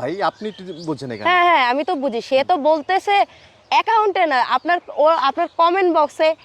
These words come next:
Speaker 2: চার হাজার, পাঁচ হাজার, সত্তর হাজার টাকা নাকি তাদের জন্য পাঠাইছে। এখন আমার কথা হচ্ছে, এখন বর্তমানে আমরা দশটা টাকা যে একটা মানুষকে দিব, আমরা চিন্তা করি ওই মানুষটা কি দশটা টাকা পাওয়ার যোগ্য? তা ওদের মতো ভিক্ষা ব্যবসায়ীকে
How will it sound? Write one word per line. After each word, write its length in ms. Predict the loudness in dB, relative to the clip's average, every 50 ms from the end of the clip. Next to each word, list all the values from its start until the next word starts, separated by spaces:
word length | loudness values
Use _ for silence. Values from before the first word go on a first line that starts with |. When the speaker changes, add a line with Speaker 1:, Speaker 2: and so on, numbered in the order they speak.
| _ _ _ _ _ 0
Speaker 2:
চার 140 | 2 2 2 2
হাজার, 180 | 2 0 0 -2 0 0
পাঁচ 160 | 0 0 0 -2
হাজার, 180 | -2 -2 -2 -2 -2
সত্তর 240 | -4 -4 -2 -2 0 0
হাজার 160 | 0 0 0 0 0
টাকা 120 | -2 -2 -2 -4
নাকি 120 | -4 -4 -2 -2
তাদের 180 | 0 0 0 0 0
জন্য 120 | -2 -2 0 -2
পাঠাইছে। 320 | -2 -2 -2 -4 -4 -6 -6 -8 -10 -20 -20 _ -6 -4
এখন 140 | -2 -2 -2 -2 -2 -2 0
আমার 180 | 2 2 2 2 2
কথা 140 | 2 4 4 4
হচ্ছে, 220 | 2 2 0 -4 -4 -4 -6 -16 -20 _ _ _ _ -6
এখন 180 | -4 -2 0 0 2 0
বর্তমানে 360 | 0 2 2 2 2 2 2 2 2
আমরা 140 | 2 2 0 2 0 0
দশটা 260 | -2 -2 -2 -2 -2 0 0
টাকা 140 | 0 0 0 0
যে 60 | 2 0 0
একটা 140 | 0 -2 -4 -4 -4 -4
মানুষকে 340 | -4 -6 -6 -4 -4 -4 -2 0
দিব, 140 | 0 0 0 0 -2 -4 _ _ -20 -20 -20 -10 -4 -2
আমরা 140 | 0 0 2 4
চিন্তা 180 | 4 4 4 4 2
করি 100 | 2 2 2 0
ওই 60 | 0 0
মানুষটা 240 | -2 -4 -4 -4 -4
কি 80 | -4 -2 -2 -4
দশটা 180 | -4 -4 -6 -6 -4
টাকা 120 | -4 -4 -2 -2
পাওয়ার 180 | -2 -2 -2 -2 0 0
যোগ্য? 180 | 0 2 2 0 0 -2 -2 _ -20 -20 -16 _ -2
তা 80 | 0 0 0 _ -2 0
ওদের 180 | 0 2 2 2 2
মতো 160 | 2 2 2 0 -2 -2 -8 -10 -10 -8 -6
ভিক্ষা 320 | -6 -6 -6 _ 0 0 2 2
ব্যবসায়ীকে 640 | 0 0 0 -2 0 0 0 0 -2 -2 0 0